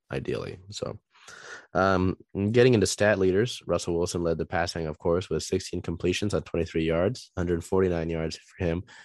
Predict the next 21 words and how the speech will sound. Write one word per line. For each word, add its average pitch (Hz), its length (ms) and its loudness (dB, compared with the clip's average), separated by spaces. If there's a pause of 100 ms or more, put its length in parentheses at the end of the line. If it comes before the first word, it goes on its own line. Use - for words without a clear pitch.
(220)
down, 90 440 2 (220)
uh, 76 460 -2
compared 90 300 2
to 87 40 2
his 78 120 2
previous 110 360 4
totals 87 360 0
in 80 100 -8
previous 80 320 -2
games, 85 400 -10 (480)
uh, 85 40 2
and 87 140 2
two 104 140 4
touch-, - 260 0 (160)
passing 90 320 2
touchdowns. 92 560 -4 (800)
Alex 95 300 0
Collins 95 360 0
had 85 220 0
ten 95 180 -2
carries 92 480 0